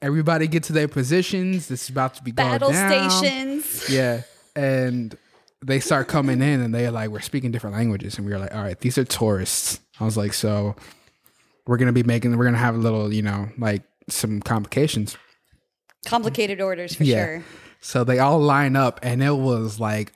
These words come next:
Speaker 1: a lot of people. Like, the whole, like, let me put it this way. The lobby was, like, empty. Maybe, like, one or th-, or three people in there.
Speaker 2: Which our lobby is actually used to be, it's one of the bigger, s-, and it was
Speaker 1: Yeah,
Speaker 2: one of the
Speaker 1: it was
Speaker 2: bigger
Speaker 1: the,
Speaker 2: Starbucks 'cause it
Speaker 1: it
Speaker 2: used to be
Speaker 1: was
Speaker 2: a
Speaker 1: the
Speaker 2: Dairy
Speaker 1: largest in
Speaker 2: Queen
Speaker 1: the district.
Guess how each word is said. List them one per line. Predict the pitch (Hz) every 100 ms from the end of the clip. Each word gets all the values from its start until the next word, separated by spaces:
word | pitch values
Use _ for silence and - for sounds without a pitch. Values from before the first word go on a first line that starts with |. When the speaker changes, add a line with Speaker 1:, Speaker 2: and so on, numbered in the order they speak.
| -
Speaker 1:
a | 117
lot | 117 123 120 117 110
of | 107
people. | - 110 - 98 110
Like, | 107 110 - _
the | 131 131 117
whole, | - 143 151 170 175 -
like, | 139 127
let | 147
me | 175
put | 160 185
it | 147
this | 139 -
way. | 117
The | 107 110
lobby | 113 127 170 196
was, | 135 110
like, | 107 104 143
empty. | 127 117 101 110 -
Maybe, | 143 175
like, | 170 120
one | 117 127
or | 143
th-, | 123 - - - -
or | 117 110 - -
three | 135 127
people | - 120 110
in | 107 98
there. | 95 - _ -
Speaker 2:
Which | 240 233
our | 208
lobby | 208 196 180 208 226 254 262 269 220
is | 208 190 - -
actually | 190 190 - 226
used | 196 202 -
to | 214
be, | 190 196 190 180 - _ - 185 _
it's | 247 -
one | 220 262
of | 262
the |
bigger, | 196 196 202
s-, | - -
and | 214
it | 196
was | 135 120
Speaker 1:
Yeah, | 95
Speaker 2:
one | 101
of | 135
the |
Speaker 1:
it |
was | 160 170
Speaker 2:
bigger | 185
Speaker 1:
the, | 131
Speaker 2:
Starbucks | 120 175 170 -
'cause | 220 190
it |
Speaker 1:
it | 175
Speaker 2:
used | 147 143
to |
be | 139
Speaker 1:
was | 160
Speaker 2:
a |
Speaker 1:
the | 135
Speaker 2:
Dairy | 127
Speaker 1:
largest | 127 127 123 120
in |
Speaker 2:
Queen | 113
Speaker 1:
the |
district. | 110 127 - 98 98